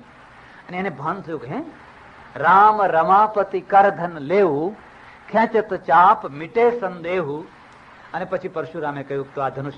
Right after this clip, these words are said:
ચડાવો." અને રામે જ્યાં ધનુષ ચડાયું અને ખબર પડી ગઈ કે આ રામ કોણ છે, એટલે પરશુરામ એકદમ ઠંડા થઈને પગે લાગ્યા, નમસ્કાર કર્યા. "ક્ષમા હું અપરાધ મોર, મારા અપરાધને ક્ષમા કરો, હું તમને ઓળખી ન શક્યો."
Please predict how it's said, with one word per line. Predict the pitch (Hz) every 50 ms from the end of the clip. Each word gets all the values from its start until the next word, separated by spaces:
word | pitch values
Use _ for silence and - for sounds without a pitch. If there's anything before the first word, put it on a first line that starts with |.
| -
ચડાવો." | - 127 117 110 113 - - - - - - - - - - 127
અને | 131 131
રામે | 123 139 156 170 185 180
જ્યાં | 160 175 160 -
ધનુષ | - 135 156 175 156 - -
ચડાયું | 151 151 175 202 226 - - - - - - - - - - -
અને | 135 139
ખબર | 139 - 143 156 170
પડી | - - 156 165 196 214
ગઈ | 214 226 202
કે | 175 156
આ | 147
રામ | 135 131 139 156 175 180 147 -
કોણ | - 160 196 - -
છે, | - - - 107 98 - - - - - -
એટલે | 151 - 147 143 139 135 - - - - - - - - - - -
પરશુરામ | - 233 233 233 - 226 190 160 139 135 135 139
એકદમ | 151 180 208 233 247 247 254 254 247 175 165 180 165 165
ઠંડા | 139 135 147 165 165 165 160
થઈને | 156 - 139 139 135 131 -
પગે | 139 123 117 113
લાગ્યા, | 107 104 107 113 120
નમસ્કાર | 127 135 156 151 - - - 107
કર્યા. | - - - - - - - - - - - - - - -
"ક્ષમા | - - 233 240 240 226
હું | 202 202 202 196 180
અપરાધ | 170 165 - 175 165 160 156 151 143 135 127 - - -
મોર, | 120 117 117 123 - - - - - - -
મારા | 160 160 156 147 135
અપરાધને | - - 139 135 135 127 - 123 117
ક્ષમા | - - - 131 120 107
કરો, | - - - - - - - - - - - - -
હું | 151 156
તમને | 160 160 151 156 151
ઓળખી | 143 143 156 156 - 160 147
ન | 135 117
શક્યો." | - - 120 - 160 180 196